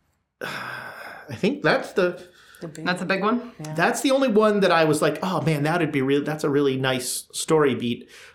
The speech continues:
Speaker 1: Um, the, you know, I, I, like I said, I went back and forth on, like, if a, you know,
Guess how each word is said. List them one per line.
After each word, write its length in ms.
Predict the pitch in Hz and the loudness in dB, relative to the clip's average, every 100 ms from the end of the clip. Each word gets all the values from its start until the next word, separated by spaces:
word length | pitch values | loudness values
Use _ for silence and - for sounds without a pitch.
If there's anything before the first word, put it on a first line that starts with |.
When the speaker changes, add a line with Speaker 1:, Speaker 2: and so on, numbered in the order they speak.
| _ | _
Speaker 1:
Um, 680 | 160 147 135 127 117 113 107 _ _ _ _ _ - - - - _ _ _ _ _ - | 2 4 2 0 -2 -8 -10 _ _ _ _ _ -18 -16 -16 -20 _ _ _ _ _ -10
the, 840 | 147 156 147 143 135 131 127 123 - - _ _ _ _ _ _ _ _ _ _ _ _ _ _ _ _ _ _ _ _ _ _ _ _ _ _ _ _ 175 | 0 2 2 0 2 0 -2 -6 -10 -20 _ _ _ _ _ _ _ _ _ _ _ _ _ _ _ _ _ _ _ _ _ _ _ _ _ _ _ _ 0
you 100 | 160 | 2
know, 140 | 139 | 4
I, 140 | 165 160 156 156 | 4 4 2 0
I, 80 | 170 | 2
like 260 | 185 196 | 4 4
I 20 | |
said, 160 | 214 202 | 6 6
I 60 | 180 | 6
went 180 | 285 | 4
back 200 | 269 247 | 2 2
and 140 | 220 202 | 2 4
forth 300 | 175 202 208 | 4 4 4
on, 180 | 170 156 | 2 4
like, 320 | 151 147 - _ _ _ 165 | 2 0 -6 _ _ _ 0
if 200 | 165 165 | 2 4
a, 480 | 151 143 135 131 - _ _ | 4 4 2 -4 -12 _ _
you 140 | 175 156 | 0 2
know, 400 | 131 127 123 | 2 0 -4